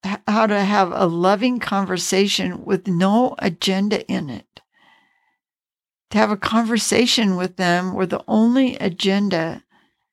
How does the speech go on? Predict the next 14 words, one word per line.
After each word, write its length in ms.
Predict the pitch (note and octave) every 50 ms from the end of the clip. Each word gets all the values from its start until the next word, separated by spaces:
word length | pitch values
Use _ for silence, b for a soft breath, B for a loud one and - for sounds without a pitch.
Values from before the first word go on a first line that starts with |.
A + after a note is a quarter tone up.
| _ _ _ _ _ _ _ _
is 200 | F#3+ F3+ - -
to 120 | - - -
understand 1160 | - G3+ F#3+ F#3+ F#3 F#3 - - - - - G3+ G3+ G3 F#3 E3+ E3 E3 E3+ G#3 G#3 G#3 - _ _ _ _ _ _ _ _ _ _ _ _ _ _ _ _ _ _ _ _ _ _ _ _ _ _ _ _ _ _ _ _ _ _ _
and 220 | - F#3+ F3 E3+ -
to 80 | F#3
show 480 | E3+ - - - - A3 G#3 G#3 G#3+ G#3+
them 320 | F#3+ G3 F3 F3 F3 F3+
and 120 | F3 E3+ F3
tell 280 | - G#3 G3 F#3+ F#3+
them 480 | F3+ - D#3+ D#3 D#3+ D3+ - - G#3 A3
that 160 | - - - -
we 140 | - F#3
love 320 | E3+ G#3 F3+ E3+ F3 F3+ -
them. 320 | F#3+ D3 - - - -